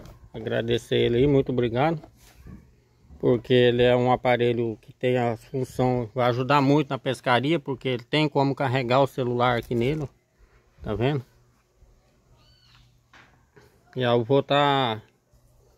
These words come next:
Ah, importante desse aparelho aqui que já vem com a serra copa aqui, ó, gente, pra fazer ali no, o acabamento ali, pra câmera encaixar certinho. Eu nem corrigi ainda se vai, se,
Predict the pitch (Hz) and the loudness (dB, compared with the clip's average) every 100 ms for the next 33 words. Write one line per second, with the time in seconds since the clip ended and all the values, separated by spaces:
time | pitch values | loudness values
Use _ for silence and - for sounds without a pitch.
0 | _ _ _ _ - 139 170 165 - 131 | _ _ _ _ -8 -2 0 0 0 0
1 | 156 151 131 156 156 160 160 - 156 151 | 4 4 4 2 2 0 0 2 0 2
2 | 147 147 127 165 170 160 160 147 151 156 | 4 2 2 -2 0 4 4 4 2 -2
3 | - 156 147 156 - 147 147 131 - 131 | 0 2 2 0 0 0 0 -2 -4 -2
4 | 110 107 - - 113 117 131 113 127 127 | -2 -4 -8 -6 -6 -2 -2 2 4 4
5 | 123 131 131 120 110 _ _ _ _ - | 2 0 -2 -6 -12 _ _ _ _ -8
6 | 131 - 131 131 135 127 135 127 127 120 | -4 2 2 4 4 4 2 0 -2 -2
7 | 147 151 _ _ _ _ _ 131 120 131 | -4 -6 _ _ _ _ _ -4 0 2
8 | 143 151 156 151 147 143 - 143 - 175 | 4 4 2 0 2 0 2 -2 2 0
9 | 156 139 131 113 - _ _ - - - | 0 0 0 -2 -10 _ _ -20 -20 -20
10 | - _ _ _ - 127 135 151 180 180 | -20 _ _ _ -4 2 4 2 2 2
11 | 175 151 160 156 127 110 113 127 117 117 | 2 2 0 -2 -4 -8 -10 -8 -2 -2
12 | 117 _ _ - 123 | -2 _ _ -16 -16